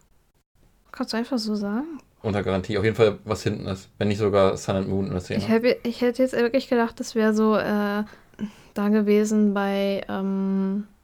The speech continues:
Speaker 1: Ikari, wie der heißt, ähm, Lu-, Lucia oder wo,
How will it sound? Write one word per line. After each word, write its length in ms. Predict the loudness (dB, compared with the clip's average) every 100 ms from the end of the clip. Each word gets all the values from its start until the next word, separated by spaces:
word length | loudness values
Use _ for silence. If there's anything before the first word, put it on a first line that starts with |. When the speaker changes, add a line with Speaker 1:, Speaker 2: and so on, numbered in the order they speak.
| -10
Speaker 1:
Ikari, 800 | -10 -6 -2 0 0 0 0 -2
wie 140 | -4
der 140 | -4 -4
heißt, 340 | -6 -8 -10
ähm, 420 | -6 -4 -4 -4 -4
Lu-, 180 | -2 -2 -6 -8
Lucia 580 | -4 -4 0 2 2 2
oder 500 | 2 2 4 2 -2 -10 -20 _ _ _ _ _
wo, 420 | -4 -2 0 2